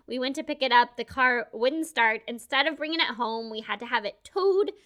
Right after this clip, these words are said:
to the shop, had to have two new batteries put in, found out there was mold inside. So as soon as we paid to replace the batteries, we had to go get mold remediation done on the car. Somebody had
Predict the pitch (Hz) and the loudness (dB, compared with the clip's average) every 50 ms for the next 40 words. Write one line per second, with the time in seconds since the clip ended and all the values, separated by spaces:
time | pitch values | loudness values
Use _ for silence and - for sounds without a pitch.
0 | _ _ _ _ _ - - 277 269 262 247 247 247 - - 254 - - 247 233 | _ _ _ _ _ -10 -8 -6 -4 -4 -4 -4 -4 -4 -6 -6 -2 0 2 2
1 | 220 - - - - 208 202 233 214 226 202 202 196 - - - 440 494 494 466 | 2 0 -2 -4 -6 -6 -6 -4 -2 -2 -2 -2 -4 -2 2 2 4 4 4 2
2 | 453 440 359 330 330 339 339 339 - - - 349 294 277 269 269 262 254 254 262 | 2 4 4 4 4 2 0 -4 -6 -4 0 2 2 4 4 2 2 0 -4 -2
3 | - 240 220 226 220 214 220 214 220 220 247 247 240 240 247 262 240 - - - | 0 0 0 2 2 2 0 0 0 -4 -4 -2 2 4 4 4 2 -2 -12 -20
4 | _ _ - - 262 302 320 349 381 392 392 311 302 277 294 302 - - 247 247 | _ _ -8 -4 0 2 4 4 4 4 4 2 2 -2 -2 -2 0 4 6 6
5 | 247 240 247 254 247 - - 247 220 214 220 220 - 285 277 285 269 262 254 254 | 6 6 4 0 -2 -2 -4 -2 -2 -2 -4 -6 -6 -6 -4 -4 -4 -4 -6 -8
6 | 262 226 226 233 226 220 208 _ _ _ _ _ _ - - - 330 302 320 240 | -10 -8 -6 -6 -6 -8 -10 _ _ _ _ _ _ -16 -8 -4 -2 -2 -2 -2
7 | - - 214 - - - - 302 370 370 - - - 359 339 302 294 311 302 294 | -4 -6 -6 -6 -6 -4 -2 -2 -2 -2 -2 0 4 6 6 6 6 2 0 -2
8 | 294 285 - - _ _ _ _ - 233 247 247 220 233 214 240 226 226 233 226 | -2 -6 -8 -10 _ _ _ _ -4 -4 -2 -2 -4 -4 -4 -4 -4 -4 -2 -2
9 | 240 196 - - _ - 220 233 247 269 311 339 339 277 349 339 320 311 311 285 | -4 -4 -4 -8 _ -14 -10 -6 -2 0 0 0 0 -2 -2 -2 0 -2 -2 -4
10 | 320 247 240 269 262 - 262 247 247 240 233 214 208 247 220 214 220 220 208 - | -4 -6 -6 -8 -8 -8 -6 -6 -6 -8 -8 -6 -2 -2 0 0 -2 -6 -8 -6
11 | - - 415 370 359 339 330 339 339 _ _ _ _ _ - 240 254 247 226 233 | 0 4 4 6 6 6 4 2 -2 _ _ _ _ _ -8 -6 -4 -4 -2 -2
12 | 233 240 226 240 - | -4 -4 -2 -4 -6